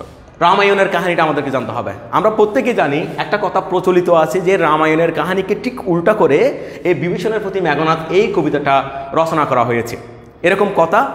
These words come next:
প্রচলিত। এবং আমরা সেই প্রেক্ষাপটটাও দেখি এখানে রামায়ণে যাদের চরিত্র, যেসব চরিত্র অভিনয়, আহ, ছিল সেগুলো এখানে বিভীষণের প্রতি মেঘনাদের মধ্যেও আছে। বিস্তারিত কী বোঝানো হয়েছে সেটা আমরা পরে জানবো। প্রথমে তো আমরা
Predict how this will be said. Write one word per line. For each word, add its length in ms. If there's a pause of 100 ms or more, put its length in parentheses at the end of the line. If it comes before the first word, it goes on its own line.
প্রচলিত। 420
এবং 300
আমরা 260
সেই 180
প্রেক্ষাপটটাও 580
দেখি 220
এখানে 300 (220)
রামায়ণে 460
যাদের 240
চরিত্র, 380 (220)
যেসব 300
চরিত্র 300
অভিনয়, 300 (320)
আহ, 80
ছিল 300 (440)
সেগুলো 340
এখানে 220
বিভীষণের 360
প্রতি 140
মেঘনাদের 380
মধ্যেও 280
আছে। 320 (640)
বিস্তারিত 440
কী 240
বোঝানো 300
হয়েছে 200
সেটা 180
আমরা 140
পরে 240
জানবো। 280 (200)
প্রথমে 320
তো 100
আমরা 340